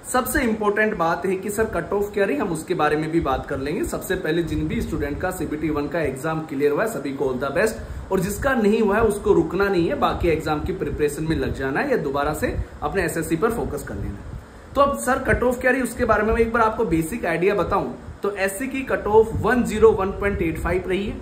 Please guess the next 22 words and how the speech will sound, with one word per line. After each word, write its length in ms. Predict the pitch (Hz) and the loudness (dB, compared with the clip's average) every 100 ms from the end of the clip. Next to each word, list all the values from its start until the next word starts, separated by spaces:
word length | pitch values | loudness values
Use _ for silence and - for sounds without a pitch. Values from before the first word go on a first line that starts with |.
| - - - - | -14 -18 -16 -2
और 180 | - - 220 | 0 0 0
एसटी 340 | 220 - 302 | -2 -2 -4
की 160 | 311 302 | -2 -2
कट 240 | 220 214 | 0 2
ऑफ 200 | 240 240 | 2 2
नाइंटी 360 | 185 190 196 269 | 0 -2 -4 -6
सेवन 320 | - 196 202 | -2 0 0
पॉइंट 300 | 202 220 214 | -2 -6 -2
एट 200 | 175 165 | -4 -2
थ्री 160 | 196 202 | -4 0
रही 100 | 202 | 0
थी, 140 | 262 | 0
जो 140 | 226 | 0
हम 120 | 196 185 | 2 2
लगभग 320 | 170 175 196 | 0 0 0
वीडियो 260 | 160 160 | 2 2
में 120 | 170 160 | 0 0
बात 220 | 127 127 | -2 -2
भी 80 | 160 | -4
कर 160 | 165 185 | -2 -2
रहे 100 | 196 | -2
थे। 140 | - | -4